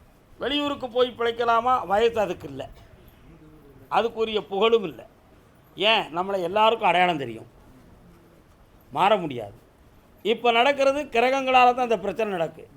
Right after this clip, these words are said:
யாரும் மாறுபாடு செஞ்சாலாம் எந்த குழப்பமும் நடக்கலை. அப்படி ஒரு அவநம்பிக்கை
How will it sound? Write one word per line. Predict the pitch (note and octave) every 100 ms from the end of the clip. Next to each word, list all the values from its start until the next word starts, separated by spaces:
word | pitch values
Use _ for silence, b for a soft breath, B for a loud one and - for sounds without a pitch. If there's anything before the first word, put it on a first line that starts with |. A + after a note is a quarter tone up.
| - _ _ _ -
யாரும் | F#3+ A#3+ A#3 G#3+
மாறுபாடு | B3+ B3+ B3 A3
செஞ்சாலாம் | A3 G#3+ A#3 G#3+
எந்த | G#3+ A3+ G#3+
குழப்பமும் | A3 A3+ A3 F3+
நடக்கலை. | E3+ C#3 A2+ - -
அப்படி | F#3 G#3 G3+
ஒரு | F3
அவநம்பிக்கை | G#3+ B3+ A3 G#3+ A3